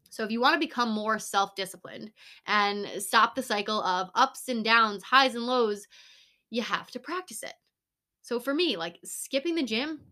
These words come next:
is not an option. Saying I'm gonna do something and not doing it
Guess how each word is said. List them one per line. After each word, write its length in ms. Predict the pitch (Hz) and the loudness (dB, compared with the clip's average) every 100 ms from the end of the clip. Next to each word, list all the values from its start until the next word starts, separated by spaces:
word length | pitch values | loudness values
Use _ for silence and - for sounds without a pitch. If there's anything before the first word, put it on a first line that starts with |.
| - | -4
is 180 | 285 233 | -4 2
not 200 | 240 262 | 2 2
an 80 | |
option. 380 | 226 226 - 208 _ _ _ _ _ _ | 0 -2 -6 -18 _ _ _ _ _ _
Saying 420 | - - 226 294 | -16 -4 -2 0
I'm 120 | 320 269 | -2 -2
gonna 160 | 269 | -2
do 160 | 208 240 | -4 -6
something 480 | 240 285 302 330 302 | -6 -8 -6 -8 -6
and 240 | 226 220 202 | -4 -4 -2
not 300 | 214 220 220 | -2 -2 -6
doing 240 | 220 262 | -4 -4
it 180 | 330 | -6